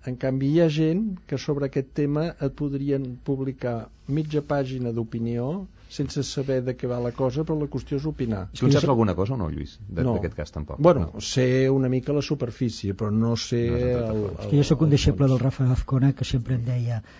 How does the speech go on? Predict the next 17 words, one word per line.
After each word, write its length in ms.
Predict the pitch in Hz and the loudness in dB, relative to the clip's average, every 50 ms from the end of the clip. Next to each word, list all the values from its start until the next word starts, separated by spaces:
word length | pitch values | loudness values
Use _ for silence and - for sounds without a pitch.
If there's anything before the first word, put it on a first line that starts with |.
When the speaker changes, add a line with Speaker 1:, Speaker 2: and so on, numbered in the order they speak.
| - - - | -20 -20 -8
Speaker 2:
ante, 340 | - 143 127 117 143 135 139 | -6 -6 -4 -2 -2 -4 -2
a, 240 | 143 151 151 135 131 | -2 -2 -2 -2 -2
a 40 | 139 | 0
l'hora 260 | 135 151 170 165 170 | 0 0 2 2 4
d'opinar 460 | 165 160 160 - - 147 135 151 160 | 4 4 2 2 0 -2 0 0 -2
sempre 400 | 147 - 151 135 120 - 135 131 | -2 -2 -4 -4 -4 -4 -4 -4
dir, 260 | 123 127 127 117 107 110 - - - - - - - - - - - - - - - - - - - - | -2 -2 -4 -4 -6 -8 -12 -20 -20 -20 -20 -20 -20 -20 -20 -20 -20 -20 -20 -20 -20 -20 -20 -20 -20 -16
quizá, 580 | - - 156 143 - - - 196 202 202 185 156 - | 0 0 2 2 2 4 8 8 8 8 6 2 -6
creo, 480 | - - 180 175 180 175 170 170 175 123 | 0 4 6 6 8 6 6 6 4 2
Speaker 1:
Mm. 120 | 117 110 110 - - | -4 -10 -12 2 6
Speaker 2:
tal 240 | 190 170 160 151 156 | 8 8 10 8 6
vez. 240 | 143 143 143 101 - - - - - - - _ _ _ - - - - - - - - - - - - - - - _ - - - - - - | 4 4 2 0 -2 -6 -16 -20 -20 -20 -20 _ _ _ -20 -20 -20 -20 -20 -20 -20 -20 -20 -20 -20 -20 -20 -20 -20 _ -20 -20 -20 -14 -10 -8
Speaker 3:
El, 200 | - 80 78 80 80 | -6 -4 -4 -4 -4
el 80 | 85 | -6
guionista 400 | 80 78 80 85 90 85 - 85 | -4 -2 -2 -2 -2 -2 -2 -6
Rafael 200 | 73 73 80 78 | -6 -4 -2 -4
Azcona. 360 | 78 - - - 73 - - | -4 -4 -4 -8 -8 -8 -10